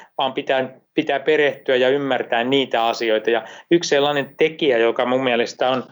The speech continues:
on tärkeä myös ymmärtää, niin on se korko. E-, että, että silloin kun kun on mitä tahansa velkaa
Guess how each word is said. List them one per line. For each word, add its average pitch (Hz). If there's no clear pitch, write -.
on 127
tärkeä 135
myös 135
ymmärtää, 117
niin 117
on 120
se 117
korko. 127
E-, -
että, 127
että 117
silloin 131
kun 120
kun 147
on 139
mitä 139
tahansa 120
velkaa 113